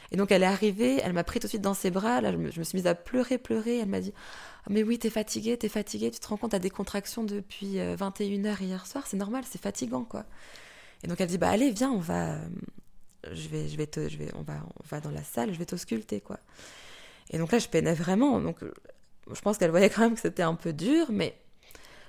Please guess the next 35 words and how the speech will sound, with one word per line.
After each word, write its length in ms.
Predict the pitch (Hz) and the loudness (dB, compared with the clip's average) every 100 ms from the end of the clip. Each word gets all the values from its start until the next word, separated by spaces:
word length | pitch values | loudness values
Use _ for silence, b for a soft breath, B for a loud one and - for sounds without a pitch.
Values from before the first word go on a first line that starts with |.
| B | B
je 60 | - | 4
saurais 180 | 190 | 6
pas 160 | 180 220 | 10 8
dire 160 | 226 - | 8 4
ce 80 | |
qu'elle, 180 | - 180 | 0 4
elle 120 | 185 | 4
pense, 300 | - 285 349 | 6 4 4
tu 80 | - | 2
vois, 100 | 220 | 2
je 60 | 208 | 4
suis 80 | 208 | 2
pas 120 | 190 | 0
à 60 | 190 | 4
sa 100 | 180 | 4
place. 400 | 175 233 277 285 - B B - | 4 0 -2 -4 -14 B B -2
Mais 60 | |
elle 40 | 175 | 2
a 60 | 170 | 2
dû 100 | 175 | 2
se 40 | |
dire, « 160 | 185 180 | 0 2
Bon, 160 | 214 | 4
ouais, 100 | 214 | 4
ça 180 | 214 180 | 4 2
y 100 | 185 | 4
est, 40 | 208 | 4
là, 160 | 180 | 2
elle 80 | 165 | 0
est 60 | 160 | -2
en, 340 | 170 - - | -4 -8 -10
en 100 | 175 | -10
travail, 420 | - - 208 202 202 | -8 -4 -2 -2 -4
tu 160 | - | -6
vois. » 160 | 175 | -6